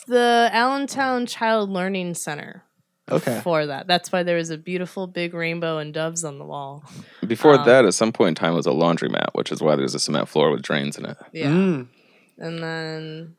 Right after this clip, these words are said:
Speaker 3: Which is what it was
Speaker 1: Yeah.
Speaker 3: still zoned as when we got in there, but it's
Speaker 1: Yeah.
Speaker 3: not anymore.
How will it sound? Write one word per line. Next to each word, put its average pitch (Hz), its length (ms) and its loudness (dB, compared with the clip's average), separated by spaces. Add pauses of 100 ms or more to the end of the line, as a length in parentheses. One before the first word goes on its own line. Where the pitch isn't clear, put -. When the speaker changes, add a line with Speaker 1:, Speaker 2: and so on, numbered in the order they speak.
Speaker 3:
Which 107 180 6
is 107 100 4
what 113 140 10
it 101 40 10
was 101 140 8
Speaker 1:
Yeah. - 60 0
Speaker 3:
still 113 160 10
zoned 107 320 8
as 87 460 8
when 110 500 2
we 92 240 6
got 85 200 6
in 82 80 0
there, 76 120 0
but 85 220 4
it's - 80 4
Speaker 1:
Yeah. 180 80 4
Speaker 3:
not 170 140 8
anymore. 156 420 8